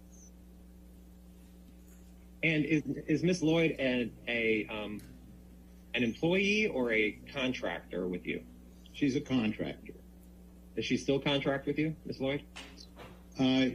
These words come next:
Speaker 2: yes, until recently. She now has a new position, so, uh,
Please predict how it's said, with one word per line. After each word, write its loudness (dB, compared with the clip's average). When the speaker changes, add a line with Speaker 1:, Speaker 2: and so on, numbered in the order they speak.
Speaker 2:
yes, 2
until 4
recently. 2
She 0
now 2
has 2
a 2
new 2
position, 0
so, -4
uh, -4